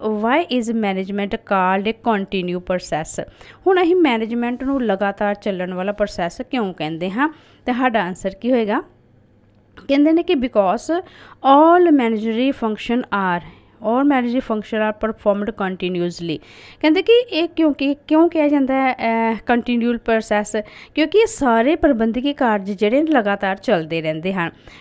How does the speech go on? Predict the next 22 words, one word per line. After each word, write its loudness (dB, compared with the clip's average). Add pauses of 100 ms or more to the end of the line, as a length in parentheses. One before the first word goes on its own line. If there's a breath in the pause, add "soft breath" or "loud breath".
ਫਿਰ 0
ਕਹਿੰਦੇ 2
stage 2
any 2
two -2
point 0 (120)
of 0
importance -2
management। -6
ਇਹਦੇ 0
ਵਿੱਚ -4
ਕਿਹੜੇ -2
ਹੈਗੇ -4
ਆ? -4 (500 loud breath)
It 0
help, 2 (100)
it 2 (160)
optimum 0 (320)
util-, -4
ਅਹ, 0
utilization -2
of -4